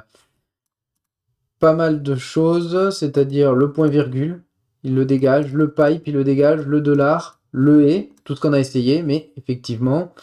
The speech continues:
euh, il ne remplace pas le backtick que l'on a utilisé. Nickel. Donc maintenant qu'on est route, il serait intéressant de, de pouvoir devenir, euh, devenir, <laughs> maintenant qu'on est route, il serait intéressant de devenir route.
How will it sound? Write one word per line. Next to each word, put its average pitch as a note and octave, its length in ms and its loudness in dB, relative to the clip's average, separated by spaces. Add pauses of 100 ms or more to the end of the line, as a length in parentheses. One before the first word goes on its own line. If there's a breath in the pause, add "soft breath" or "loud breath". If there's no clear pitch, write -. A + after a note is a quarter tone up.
(720 soft breath)
euh, C3+ 240 2
il D3+ 100 0
ne D#3 80 2
remplace D3 640 0
pas C3+ 500 -4
le D3 220 0
backtick D3 580 -6 (300)
que D3+ 400 2
l'on B2 240 -2
a D#3 100 2
utilisé. B2 580 -6 (1000)
Nickel. D3 560 0 (260)
Donc C#3+ 220 -2
maintenant A3+ 300 0
qu'on D#3+ 160 0
est B2 80 0
route, D#3+ 400 -4 (180)
il D3 80 -8
serait C4 200 -2
intéressant D3 680 -4 (640)
de, A#2+ 960 2
de A#2+ 180 -4
pouvoir C#3 500 -2
devenir, B2+ 540 -2
euh, A2 300 0
devenir, A#2 480 -4 (260)
<laughs> - 220 -14
maintenant D#3 320 0
qu'on D3 160 0
est C3+ 80 0
route, C3 580 -6
il C3+ 80 -6
serait C#3+ 140 -4
intéressant C3 320 -2
de D3 40 -4
devenir C#3 320 0
route. G2+ 360 -12